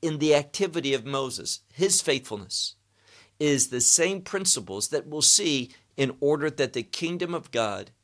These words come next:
becomes a reality, that it is established. People had to, to submit to Moses' instruction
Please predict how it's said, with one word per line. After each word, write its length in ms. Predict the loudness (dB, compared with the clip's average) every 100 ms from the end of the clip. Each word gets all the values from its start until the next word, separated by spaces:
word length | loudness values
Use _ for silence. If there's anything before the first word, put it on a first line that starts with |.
| _ _
becomes 600 | -2 -2 -2 -4 -4 -6 -6
a 100 | -4
reality, 680 | -2 0 0 0 -2 -4 -12 -12 _ -20 0
that 180 | 2 4
it 160 | 4 4
is 240 | 2 0 0
established. 840 | 4 4 4 0 -2 -6 -6 -6 -10 _ -20 _
People 380 | -2 0 2 0
had 420 | 2 0 2 0
to, 420 | -2 0 0 -2 -10 -20 -14
to 320 | -2 0 0 2
submit 640 | 4 4 2 0 0 0
to 400 | -4 -4 -4 -6 -10
Moses' 580 | -4 0 0 -2 -2 -6
instruction 680 | -4 -4 -4 -6 -4 -6